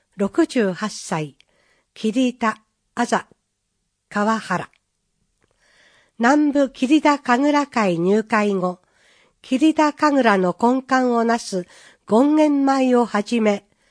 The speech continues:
女舞などの数多くの演目の技芸を習得し、舞手の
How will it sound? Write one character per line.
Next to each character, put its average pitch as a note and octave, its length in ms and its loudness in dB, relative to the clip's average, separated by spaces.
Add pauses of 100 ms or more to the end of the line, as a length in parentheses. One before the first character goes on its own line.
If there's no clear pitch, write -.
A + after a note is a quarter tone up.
(340)
女 D4+ 480 2
舞 C#4+ 280 0
な C#4 180 0
ど G#3 140 2
の F3+ 200 0 (280)
数 C4 380 -2
多 D4 200 4
く A3 140 -4
の F#3+ 160 0
演 C4 260 2
目 C4+ 260 -2
の A#3+ 160 2
技 A3 180 -2
芸 A#3+ 300 2
を A3 100 0
習 A3+ 300 -4
得 A3 260 -4
し、 G3+ 320 -12 (560)
舞 C4 380 0
手 C#4+ 180 2
の B3 240 2